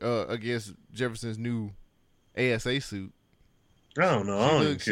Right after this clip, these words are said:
Speaker 2: This
Speaker 1: looked,
Speaker 2: is
Speaker 1: she
Speaker 2: dumb.
Speaker 1: looked kinda raggedy with her.
Speaker 2: Why the fuck is he still wearing that suit? I just, I don't get it. <laughs>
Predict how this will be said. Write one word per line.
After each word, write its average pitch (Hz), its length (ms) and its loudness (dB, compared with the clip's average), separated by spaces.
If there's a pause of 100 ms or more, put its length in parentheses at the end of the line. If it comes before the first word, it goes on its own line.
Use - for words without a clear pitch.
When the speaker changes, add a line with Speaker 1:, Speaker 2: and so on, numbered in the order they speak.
Speaker 2:
This 110 100 0
Speaker 1:
looked, 147 100 2
Speaker 2:
is 147 60 -6
Speaker 1:
she 156 100 -2
Speaker 2:
dumb. 156 80 2
Speaker 1:
looked 143 140 0
kinda 123 200 0
raggedy 110 380 -2
with 98 180 -6
her. 95 200 -8 (500)
Speaker 2:
Why 135 160 4
the 156 80 4
fuck 143 200 6
is 113 80 -10
he 123 80 0
still 113 280 4
wearing 104 260 4
that 95 160 0
suit? 95 480 -4
I 113 120 -2
just, - 520 -8
I - 40 -4
don't 92 180 -2
get 87 160 -2
it. 85 200 -2
<laughs> - 40 -20